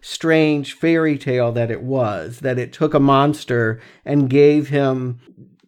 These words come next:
grace and an ascendance to heaven. I thought that that was beautiful and moving, and again, touched me in ways that just didn't leave me. Now, I do think it is more because I'm a fan of Lynch,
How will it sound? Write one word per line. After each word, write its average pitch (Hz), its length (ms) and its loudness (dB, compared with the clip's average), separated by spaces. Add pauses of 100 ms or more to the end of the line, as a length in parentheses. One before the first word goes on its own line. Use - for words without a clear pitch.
(220)
grace 156 680 0
and 139 640 -4
an 156 120 -4
ascendance 160 720 2
to 156 140 -2
heaven. 156 520 0
I 120 80 -4
thought 127 320 0
that 131 120 -2
that 131 200 0
was 123 140 -6
beautiful 151 520 2
and 120 140 0
moving, 127 560 2 (180)
and 135 260 0
again, 139 380 0
touched 160 320 0
me 143 200 2
in 135 100 0
ways 135 280 2
that 127 200 -2
just 170 240 -4
didn't 143 300 0
leave 151 240 2
me. 107 280 -8 (280)
Now, 226 540 2
I 190 100 4
do 240 220 -2
think 190 240 -4
it 160 100 0
is 185 180 4
more 165 220 2
because 143 440 0
I'm 135 220 -2
a 135 60 -4
fan 131 260 -2
of 117 140 -6
Lynch, 131 460 -2